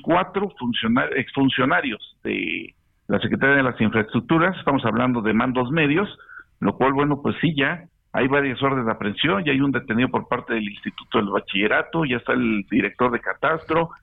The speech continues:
ahora están los de Cinfra, y hay un, eh,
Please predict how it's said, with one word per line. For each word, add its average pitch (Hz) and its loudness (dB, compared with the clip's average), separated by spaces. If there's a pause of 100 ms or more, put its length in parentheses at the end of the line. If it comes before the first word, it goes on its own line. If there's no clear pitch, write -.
(200)
ahora 117 0
están 127 -2
los 113 -2
de 107 -2
Cinfra, 185 2 (380)
y 113 2
hay 123 4
un, 131 2
eh, 104 0